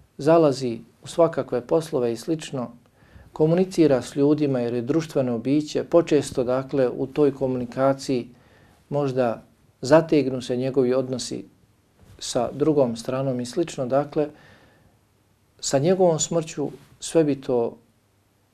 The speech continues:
otišlo s njim, drugi ne bi bili upoznati, pa je dakle, iako nemamo imetka da oporučimo, neophodno da napišemo, dakle, te detalje iz našeg života,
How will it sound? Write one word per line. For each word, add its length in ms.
otišlo 460
s 140
njim, 300
drugi 320
ne 120
bi 100
bili 280
upoznati, 800
pa 120
je 80
dakle, 380
iako 380
nemamo 480
imetka 540
da 120
oporučimo, 840
neophodno 680
da 160
napišemo, 720
dakle, 340
te 260
detalje 580
iz 80
našeg 400
života, 540